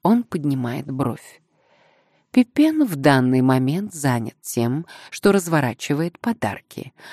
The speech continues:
а вечером празднование продолжится за ужином. Прислуга уже оповещена, повару дано указание приготовить любимые блюда Пипена.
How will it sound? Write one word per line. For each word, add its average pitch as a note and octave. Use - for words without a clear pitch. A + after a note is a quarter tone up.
а A#3
вечером C4+
празднование D#3
продолжится C3
за C3
ужином. C3+
Прислуга G#3
уже D3
оповещена, B2+
повару C4+
дано D#3
указание F#3+
приготовить D3+
любимые D#3
блюда C3+
Пипена. D#2+